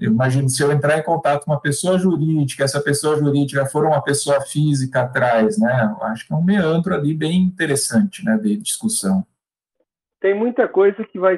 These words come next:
Speaker 2: ser regulamentado ainda. A gente percebe que tá aí a lei desde dois mil e vinte e tudo, só que falta muita re-, é, regulamentação. Tanto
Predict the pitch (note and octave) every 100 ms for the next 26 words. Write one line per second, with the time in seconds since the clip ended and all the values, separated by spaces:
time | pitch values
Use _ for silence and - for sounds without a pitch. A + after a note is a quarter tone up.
0 | - F#3+ G3 F#3 D#3+ E3 F3+ E3+ E3+ E3+
1 | C3+ D#3+ E3 D3 C3 C#3+ B2+ A2+ - -
2 | - C3+ C3 D3+ D#3+ E3 - A2+ _ B2+
3 | C#3 E3 F3+ B2+ D#3 F3 A#2+ B2 D3 C3+
4 | B2 A#2+ C3 C3+ E3+ D#3+ A#2 D3 F#3 -
5 | - B2 C#3 F#3 _ _ _ _ - D3
6 | D3 - D#3+ A3 D#3+ D3 E3+ E3+ D#3+ F3
7 | - - D3+ D3 D3+ D3+ D3+ D#3 D#3+ F3
8 | F3 C#3 C3 C3 _ _ - D3